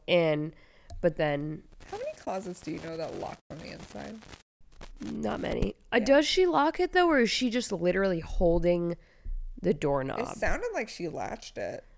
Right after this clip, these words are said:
Speaker 1: I don't know. I think she might have been holding the doorknob trying to, like, that was her
Speaker 2: Yeah.
Speaker 1: plan for keeping the demons out, which
Speaker 2: Yeah.
Speaker 1: is a bad plan.
Speaker 2: It is.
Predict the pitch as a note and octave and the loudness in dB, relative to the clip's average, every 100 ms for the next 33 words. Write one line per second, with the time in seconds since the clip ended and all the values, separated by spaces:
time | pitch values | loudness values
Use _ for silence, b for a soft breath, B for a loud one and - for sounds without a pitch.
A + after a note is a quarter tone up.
0 | b _ - A#3+ F4+ A3+ D3 D3+ D3+ D3 | b _ -8 -4 -2 -2 -4 -4 -4 -6
1 | D3 D#3 - B B B B B B - | -8 -10 -8 B B B B B B -6
2 | A3+ D4+ - C4+ A3+ G3 F3 F3 - - | -4 -4 -4 -4 -2 -2 -4 -6 -8 -4
3 | F#3+ F#3+ A3 F#3 E3+ E3 D#3 D3 - E3 | -2 0 0 0 0 0 0 -4 -8 -6
4 | D3+ D3+ - E3 D3 C#3 C#3+ - - - | -6 -8 -6 -6 -6 -8 -14 -20 -20 -20
5 | - - D#3+ D3+ E3+ D#3 - - - F3 | -20 -8 -8 -6 -4 -4 -4 -6 -6 -6
6 | E3 C#3 C#3+ D#3 - - D#3 D3+ - - | -6 -6 -8 -12 -14 -12 -8 -8 -10 -10
7 | - - E2 F2 E3 - - - E3 E3 | -10 -8 -6 -4 -4 -4 -2 0 2 2
8 | D3 D3+ D#3+ - - - A3 - A#3+ F3+ | 2 2 2 0 -2 -2 -6 -6 -8 -6